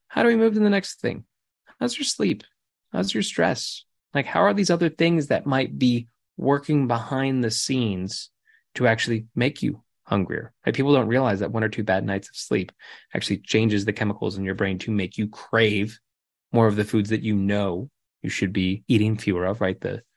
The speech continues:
sugary, salty, fat combination, the bliss point foods. And how much do you know that when you are sleep deprived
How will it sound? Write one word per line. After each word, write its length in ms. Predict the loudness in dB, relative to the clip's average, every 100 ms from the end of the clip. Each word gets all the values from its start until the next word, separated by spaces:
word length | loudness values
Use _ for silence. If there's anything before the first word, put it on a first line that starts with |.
| _ _
sugary, 580 | -2 0 4 4 2 0
salty, 420 | -2 -2 0 -4
fat 300 | -4 -2 -2
combination, 560 | -4 -4 -4 -4 -2 -2
the 60 |
bliss 260 | -2 -6 -8
point 320 | -12 -14 -14
foods. 380 | -14 -12 -12 -14 _ _ _ _
And 80 | 2
how 100 | 4
much 220 | 2 2
do 60 | 4
you 60 |
know 140 | 6 6
that 240 | 6 4 -2
when 160 | 0 2
you 120 | 4
are 80 | 2
sleep 300 | 2 0 0
deprived 580 | -4 -2 -2 -2 -6